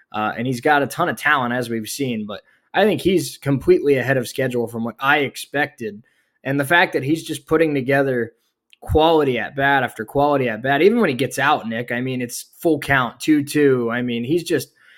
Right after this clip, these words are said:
he, he's a tough, tough hitter to face at twenty-one years old. And, uh, that's exciting for the, the prospect of this Reds rebuild because, uh,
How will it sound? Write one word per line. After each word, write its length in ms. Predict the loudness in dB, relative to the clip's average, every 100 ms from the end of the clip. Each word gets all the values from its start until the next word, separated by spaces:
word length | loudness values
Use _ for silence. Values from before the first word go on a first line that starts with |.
| _ -10
he, 280 | -6 -2 0
he's 300 | 2 2 4
a 200 | 0 0
tough, 540 | -4 2 2 2 -6
tough 320 | -2 0 0 0
hitter 260 | 2 2
to 80 | 0
face 520 | -2 -2 -2 -4 -10 -8
at 160 | -8
twenty-one 500 | -4 0 2 2 0
years 220 | 0 0
old. 360 | 2 2 0 -4 _ _ _ -6
And, 240 | -2 -2 -2
uh, 360 | -2 -2 -4 -4
that's 200 | -4 -4
exciting 540 | -2 2 4 4 0
for 220 | -4 -4
the, 320 | -2 -2 -4 -4
the 60 | 0
prospect 640 | 2 2 0 -2 -4 -4
of 100 | -6
this 220 | -6 -4
Reds 360 | -2 -2 -4 -2
rebuild 540 | 0 0 -2 -2 -6
because, 520 | -8 -6 -6 -4 -4
uh, 260 | -6 -6 -8